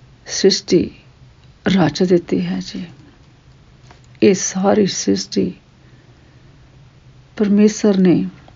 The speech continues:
ਇੱਕ ਜੋਤ ਤੋਂ ਰਚੀ ਹੈ ਜੀ। ਫਿਰ ਗੁਰੂ ਜੀ ਕਹਿੰਦੇ ਹਨ, "ਗੁਰਸ਼ਬਦ ਗੁਰਬਾਣੀ ਨਾਮ ਰੂਪ ਗੁਰੂ ਨੇ ਮੇਰਾ ਭਰਮ ਦੂਰ ਕਰ ਦਿੱਤਾ ਹੈ ਜੀ।"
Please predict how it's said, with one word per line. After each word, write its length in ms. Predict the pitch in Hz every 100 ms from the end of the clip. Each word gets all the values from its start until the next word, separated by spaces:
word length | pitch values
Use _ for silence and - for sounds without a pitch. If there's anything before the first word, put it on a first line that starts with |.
| - -
ਇੱਕ 240 | 220 -
ਜੋਤ 560 | 170 170 190 190 226 254
ਤੋਂ 280 | 262 262
ਰਚੀ 300 | 247 220 180
ਹੈ 180 | 170 185
ਜੀ। 220 | 185 - - - _ - - - - - - - - _ _ -
ਫਿਰ 180 | 233 240
ਗੁਰੂ 220 | 208 196
ਜੀ 200 | 185 190
ਕਹਿੰਦੇ 420 | 185 175 170 175 165
ਹਨ, 200 | 214 220
"ਗੁਰਸ਼ਬਦ 380 | 202 - 175
ਗੁਰਬਾਣੀ 720 | 180 185 185 175 160 165 180
ਨਾਮ 600 | 185 165 160 160 165 190 190
ਰੂਪ 460 | 165 147 170 156 - - - _ _ - - - - _ _ - -
ਗੁਰੂ 240 | 175 175 175
ਨੇ 200 | 170 160
ਮੇਰਾ 420 | 151 151 147 156 -
ਭਰਮ 460 | 151 160 185 269 285 - _ - _ - -
ਦੂਰ 360 | 156 160 156 -
ਕਰ 200 | 147 147
ਦਿੱਤਾ 420 | - - - -
ਹੈ 140 | 185 -
ਜੀ।" 300 | - - -